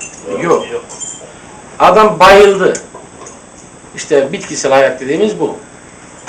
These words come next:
Speaker 1: Bir ay, iki ay böyle kaldı. Uyandı. Adamın üzerine namaz farz mı? Hayır.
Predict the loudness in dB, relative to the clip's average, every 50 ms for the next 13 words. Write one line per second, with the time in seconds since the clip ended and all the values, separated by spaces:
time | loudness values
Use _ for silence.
0 | -16 -10 -4 -2 0 2 2 2 0 0 -4 -8 -8 -4 0 2 4 4 4 4
1 | 4 6 6 6 6 6 4 4 2 0 -2 -4 -6 -12 -14 -16 -16 -18 -20 -20
2 | -20 -20 -20 -20 -20 -20 -20 -20 -20 -20 -20 -14 -8 -8 -6 -6 -4 -4 -4 -4
3 | -4 -4 -2 4 6 6 8 8 6 6 4 2 0 -2 -2 -4 -8 -14 -16 -8
4 | -4 0 2 2 4 4 2 2 2 2 2 4 4 4 4 4 4 2 2 0
5 | -6 -14 -20 -20 -20 -20 -20 -20 -20 -10 -2 2 4 6 6 6 4 0 -6 -10
6 | -14 -16 -20 -20 -14 -6 -2 0 0 0 -2 -4 -10 -14